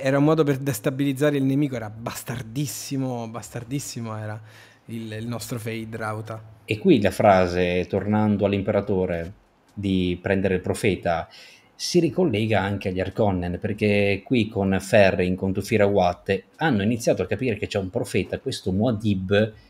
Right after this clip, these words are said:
Speaker 2: e Thufir andrà a dirlo poi a Gurney, che attraverso i loro messaggi, "Guarda, usa le strategie che abbiamo insegnato io, te e Paul, abbiamo strutturato col Duca Leto,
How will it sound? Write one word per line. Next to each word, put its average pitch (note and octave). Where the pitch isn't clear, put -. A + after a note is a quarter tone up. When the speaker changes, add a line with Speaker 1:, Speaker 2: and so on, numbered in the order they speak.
Speaker 2:
e F#3+
Thufir D3+
andrà G2+
a G2
dirlo G2
poi F#2
a F2+
Gurney, F2+
che E2+
attraverso F2+
i G2
loro F#2
messaggi, F#2
"Guarda, G2+
usa A2
le F#2
strategie F#2+
che -
abbiamo F#2+
insegnato G2
io, F#2+
te G#2
e F#2+
Paul, G2
abbiamo G2
strutturato G#2
col F#2+
Duca G#2+
Leto, F#2+